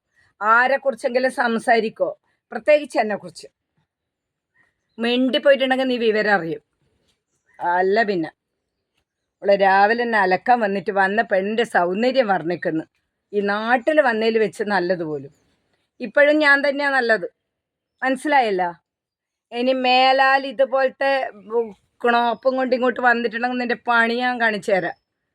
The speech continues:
ഇവിടെ പണി ഉണ്ടാവില്ല. കുറേ കാലമായില്ല ഇവിടെ വരുന്ന്, ഇനി നിനക്ക് ഇവിടെ പണി ഉണ്ടാവില്ല. എന്തെങ്കിലും പറയാനുണ്ടെങ്കിൽ എന്നെക്കുറിച്ച് നല്ല കാര്യം പറയാ, പോവാ. വേറെ ഇല്ലാളെ നല്ല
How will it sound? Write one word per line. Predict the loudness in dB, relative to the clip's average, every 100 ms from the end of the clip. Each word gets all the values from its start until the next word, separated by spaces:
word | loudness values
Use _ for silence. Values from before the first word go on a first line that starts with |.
| -8
ഇവിടെ | -2 0 0
പണി | 0 -2
ഉണ്ടാവില്ല. | -2 -2 -4 -8 -14 _ _ _ _ _ _ _
കുറേ | 0 0 2
കാലമായില്ല | 2 2 2 0 0
ഇവിടെ | 0 -2
വരുന്ന്, | -2 -4 -8 -10 _ 0
ഇനി | 2 2
നിനക്ക് | 0 0 0
ഇവിടെ | 2 2
പണി | 0 -2
ഉണ്ടാവില്ല. | 0 0 -2 -6 -12 _ _ _ _ _ _ _ _ _ _ _ -4
എന്തെങ്കിലും | 0 2 2 2 0
പറയാനുണ്ടെങ്കിൽ | 2 0 -2 -2 0 0
എന്നെക്കുറിച്ച് | 0 -2 -2 -2 2 4
നല്ല | 4 4
കാര്യം | 2 0 -2
പറയാ, | -2 -2 -4 -10 _
പോവാ. | -2 2 2 0 -4 _ _ _ _ _ _ _ 2
വേറെ | 4 6 4
ഇല്ലാളെ | 4 0 0
നല്ല | -4